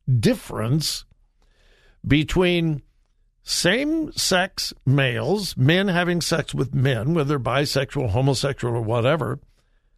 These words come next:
and heterosexual men. Uh, depends on the part of the pers-, the percentage.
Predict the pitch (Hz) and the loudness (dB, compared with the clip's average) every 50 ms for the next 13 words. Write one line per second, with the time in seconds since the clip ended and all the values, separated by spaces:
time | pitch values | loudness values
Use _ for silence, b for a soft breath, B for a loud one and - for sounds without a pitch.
0 | _ _ _ _ _ _ _ _ - 165 170 180 180 151 - - 262 339 359 330 | _ _ _ _ _ _ _ _ -2 0 2 2 0 0 2 2 2 2 2 2
1 | 226 180 135 - - 117 123 - - - 123 120 139 143 - - - 165 220 226 | 0 0 0 -2 -2 -4 -4 -4 -4 -4 -2 0 0 -2 -2 0 0 2 2 2
2 | 202 139 - - - - _ _ _ _ _ _ _ _ _ _ _ _ _ _ | 2 0 -2 -4 -10 -18 _ _ _ _ _ _ _ _ _ _ _ _ _ _
3 | _ _ _ _ _ _ _ _ _ _ _ _ _ - - - - 151 160 165 | _ _ _ _ _ _ _ _ _ _ _ _ _ -20 -14 -4 0 2 4 4
4 | 160 160 160 147 139 233 269 254 196 208 214 202 180 170 - - 147 151 - - | 4 2 2 2 2 2 2 4 2 2 2 2 0 -2 -6 -8 -10 -10 -10 -12
5 | - - - - - - 135 156 143 - - 202 226 208 202 190 165 156 - 147 | -14 -12 -10 -8 -4 0 0 0 2 2 2 4 4 2 2 0 0 0 0 0
6 | 143 120 - - - - 147 123 139 143 139 - - - 123 - - - 196 170 | 0 0 -2 -6 -8 -4 0 0 2 2 0 0 -2 -2 -2 0 0 0 2 2
7 | 127 117 123 135 127 - b | 0 -2 -4 -6 -8 -10 b